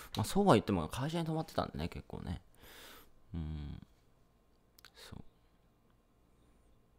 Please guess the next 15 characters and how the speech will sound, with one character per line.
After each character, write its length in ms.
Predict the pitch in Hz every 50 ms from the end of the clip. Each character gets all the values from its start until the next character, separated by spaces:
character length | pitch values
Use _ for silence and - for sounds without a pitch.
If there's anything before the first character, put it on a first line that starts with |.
| _ _ _ _ _ _ _ _ _
ま 120 | - 110 104
あ、 60 | 101
ス 160 | - - -
キ 100 | - 156
ル、 80 | 151 131
ほ 100 | 147 170
ん 80 | 180
と 100 | 180 -
ね、 140 | 185 175 170
僕 260 | 139 131 143 147 -
は 120 | 117 101 95
ス 160 | - - -
キ 120 | - -
ル 140 | - - -
に 220 | 104 87 69 -